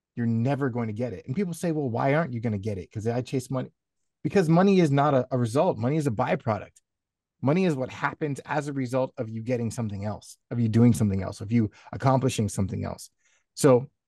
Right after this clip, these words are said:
think about it from the basis standpoint. I need a job. I'm fresh up. I'm in high school. I need a job. What do I do? I go to McDonald's, right? I don't go to McDonald's, sign the contract, and they give me money.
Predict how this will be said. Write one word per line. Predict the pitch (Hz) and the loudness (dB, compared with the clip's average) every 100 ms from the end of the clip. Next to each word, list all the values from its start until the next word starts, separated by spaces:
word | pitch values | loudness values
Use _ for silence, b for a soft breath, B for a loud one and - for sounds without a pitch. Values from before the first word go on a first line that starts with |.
| - | 2
think | 185 | 2
about | 175 151 | 4 2
it | 135 | 2
from | 143 | 0
the | 117 | 0
basis | 92 139 135 - 123 | 0 0 0 -2 -8
standpoint. | - 123 120 - - _ _ _ _ _ _ _ _ _ _ _ _ _ | -4 -2 -2 -8 -16 _ _ _ _ _ _ _ _ _ _ _ _ _
I | 127 151 156 156 | 0 4 4 2
need | 135 131 127 | 0 2 2
a | |
job. | 107 110 92 - _ _ _ 117 | 2 0 -2 -10 _ _ _ -16
I'm | 101 | -10
fresh | - 147 - | -2 -2 0
up. | 127 - | -6 -2
I'm | 147 151 | 0 2
in | 127 | 2
high | 127 | 2
school. | 110 - - 120 | 0 -6 -12 -6
I | |
need | 135 | -4
a | 123 | -2
job. | 113 95 - _ _ | -2 -4 -6 _ _
What | 120 | -2
do | 131 | 0
I | 135 | 2
do? | 143 147 | 0 0
I | 127 | 0
go | 127 | 2
to | 120 | 2
McDonald's, | 113 - 87 90 - - - | 0 -2 -12 -14 -20 -14 -2
right? | 123 147 _ _ _ _ _ _ _ _ _ b b b b - | -2 -2 _ _ _ _ _ _ _ _ _ b b b b 0
I | |
don't | 175 185 | 2 4
go | 190 | 4
to | 180 | 4
McDonald's, | 165 147 139 147 147 - _ _ _ _ _ | 0 2 2 2 0 -6 _ _ _ _ _
sign | - 147 147 | -4 0 0
the | 143 | -2
contract, | - 131 131 135 127 127 _ _ _ - | -4 -6 -4 -2 -2 -6 _ _ _ -6
and | 139 | -2
they | 131 | -2
give | 107 123 | -2 -2
me | 117 110 | 0 -2
money. | 101 98 - | -4 -8 -16